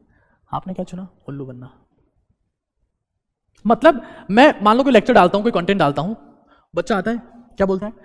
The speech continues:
"सर, पीडीएफ दे दो ना सर, इतना लंबा लेक्चर कौन देखेगा?" वो क्वालिटी कंटेंट है, एक बार खोपड़ी में जम जाएगा। सब पीडीएफ, पीडीएफ कर रहे हैं, पीडीएफ, पीडीएफ सब करे, पीडीएफ पढ़े ना कोई,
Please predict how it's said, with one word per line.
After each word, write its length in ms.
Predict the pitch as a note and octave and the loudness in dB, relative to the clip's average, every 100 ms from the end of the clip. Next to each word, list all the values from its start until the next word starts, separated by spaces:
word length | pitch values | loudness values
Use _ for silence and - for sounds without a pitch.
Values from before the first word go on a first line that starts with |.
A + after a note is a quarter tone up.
| _ _ _ | _ _ _
"सर, 80 | - | -14
पीडीएफ 300 | C#3+ D3 D3+ | -10 -8 -8
दे 120 | C#3+ | -8
दो 100 | B2+ | -10
ना 120 | C3+ C3 | -12 -12
सर, 120 | C3+ | -12
इतना 220 | C3 C3+ | -12 -14
लंबा 140 | C3 | -14
लेक्चर 240 | C3 B2 B2+ | -14 -14 -18
कौन 240 | - C3+ | -16 -18
देखेगा?" 340 | A#2+ A#2+ A#2 B2 _ _ _ _ _ _ _ _ _ _ _ _ _ _ _ _ _ _ _ _ _ _ _ _ | -16 -16 -18 -20 _ _ _ _ _ _ _ _ _ _ _ _ _ _ _ _ _ _ _ _ _ _ _ _
वो 60 | E3+ | -12
क्वालिटी 320 | E3 C4+ F#3 | -10 -6 -8
कंटेंट 340 | C3+ C#3 D#3 | -8 -12 -10
है, 160 | B2+ C#3+ G#2+ _ _ _ _ _ _ _ _ _ E3 | -8 -10 -12 _ _ _ _ _ _ _ _ _ -2
एक 80 | |
बार 100 | F3 | 0
खोपड़ी 300 | A3 - F3+ | 0 0 2
में 100 | G#3 | 2
जम 140 | F3 F3+ | 2 4
जाएगा। 280 | D3 B2+ C3 - | 4 2 -2 -2
सब 200 | - F#4+ | 0 4
पीडीएफ, 300 | D#4+ D#4 D#4 | 6 6 6
पीडीएफ 280 | C#4 C4 - | 4 4 4
कर 120 | G#3+ | 2
रहे 140 | F#3 | 2
हैं, 140 | F#3 E4 - - _ _ _ _ _ _ _ _ _ | 0 -4 -10 -20 _ _ _ _ _ _ _ _ _
पीडीएफ, 420 | - A3 C4+ D#4 - | -8 -6 -2 -2 -2
पीडीएफ 500 | A3+ G#3+ A#3+ C#4+ - | -2 0 0 -2 -4
सब 160 | G#3+ | -6
करे, 200 | - C#3+ G#2+ - _ _ _ _ _ _ _ _ _ _ | -4 -8 -8 -16 _ _ _ _ _ _ _ _ _ _
पीडीएफ 380 | G#3+ A3+ C4+ C4+ | 0 2 2 0
पढ़े 160 | F#3 F#3 | -2 0
ना 120 | G3 | -2
कोई, 300 | D#3+ D#3 | -4 -6